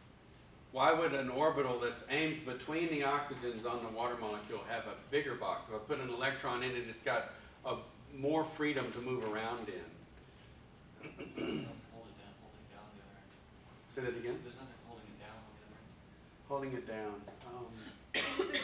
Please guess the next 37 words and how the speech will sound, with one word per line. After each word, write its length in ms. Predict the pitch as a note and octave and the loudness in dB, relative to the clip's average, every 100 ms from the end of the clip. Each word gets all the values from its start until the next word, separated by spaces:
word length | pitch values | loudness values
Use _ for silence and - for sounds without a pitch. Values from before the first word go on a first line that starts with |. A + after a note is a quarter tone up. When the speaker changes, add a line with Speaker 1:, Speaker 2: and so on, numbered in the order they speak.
| C4+ C4 | 0 -6
Speaker 3:
symmetry? 280 | C#4+ - F4 E4+ - - - - - - - - C#3 | -8 -8 -10 -10 -16 -20 -20 -20 -18 -18 -18 -18 2
Speaker 1:
well, 140 | C#3+ C#3+ | 6 6
it's 120 | D3+ | 6
related 360 | C#3+ D#3 E3 | 6 6 6
to 80 | D#3 | 2
the 100 | C3+ | 0
symmetry. 640 | C3 D#3+ D3 - A#2+ A#2 A#2+ - - - - | 0 2 2 0 -2 -2 -8 -14 -18 -20 -6
Um, 300 | C3 C3 B2 A2+ A2 - - - - - - - - - - - - | 0 2 0 -4 -8 -12 -18 -16 -16 -16 -18 -18 -18 -20 -20 -16 -12
I 40 | B2 | 0
ca-, 140 | D3 | 2
I 20 | |
don't 160 | D3+ D3+ | 4 2
understand 300 | C#3 D3 C3+ | 0 0 0
the 40 | |
holding 280 | C3+ C3+ A#2+ | 2 0 0
Speaker 2:
There's 100 | A#2 | 0
no, 80 | A#2 | -2
Speaker 1:
down. 80 | - - - | -2 -10 -16
Speaker 2:
uh, 160 | - A#2 | -14 -14
it's 320 | - - - | -14 -14 -12
kinda 100 | C#3 | -8
like, 160 | - A#2 | -8 -8
I 220 | - - | -12 -16
guess, 160 | A#2+ A2+ - - | -14 -14 -16 -14
maybe 240 | A2+ A2 G#2+ | -14 -12 -12
a 40 | G#2 | -10
non-bonding 480 | G#2+ A2 A2 A2 A2 - - - - - | -10 -10 -12 -12 -14 -18 -20 -20 -20 -18
kind 80 | - | -16
of 80 | A2 | -14
interaction. 400 | - - - - - - - | -12 -12 -12 -14 -16 -16 -14
And 760 | - - - - - - - - - | -12 -14 -18 -20 -20 -18 -16 -16 -14
it's, 160 | - G#2+ | -14 -12
uh, 480 | G#2 G2 - - A#2 | -12 -14 -16 -16 -12
in 80 | A2+ | -10
that 240 | G#2+ - - A#2+ | -10 -12 -14 -12
there's 160 | |
no 80 | A#2 | -10